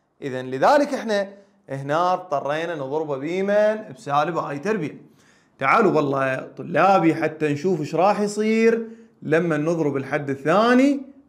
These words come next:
بسالب آي تربيع. تخيل سالب آي تربيع تنضرب هنا، هاي الإشارة حتصير سالب، وهاي الواي تربيع تنزل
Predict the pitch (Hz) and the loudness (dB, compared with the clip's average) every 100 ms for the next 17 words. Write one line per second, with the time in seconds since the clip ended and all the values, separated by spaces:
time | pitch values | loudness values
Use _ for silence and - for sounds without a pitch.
0 | - - 147 156 147 139 151 196 208 139 | -20 -6 0 0 0 0 0 -2 -4 -6
1 | - - - 202 214 160 143 - 156 165 | -12 -14 -2 2 2 2 -2 -2 0 2
2 | 170 170 175 170 170 196 185 - 170 156 | 2 2 2 0 -2 0 -2 -2 0 0
3 | 147 151 160 175 147 - - _ _ _ | 0 -2 0 -2 -2 -12 -20 _ _ _
4 | 139 156 165 165 160 165 160 151 156 160 | 2 4 4 2 2 0 0 -4 -6 -6
5 | 147 - 170 214 220 202 - - - _ | -6 -2 2 4 4 2 -2 -12 -20 _
6 | _ _ _ - 143 160 165 160 165 165 | _ _ _ -8 -2 2 2 2 2 2
7 | 165 160 160 151 196 202 160 208 254 262 | 0 0 -2 -2 -2 -2 -2 -2 0 2
8 | 247 285 277 - | 2 2 0 -6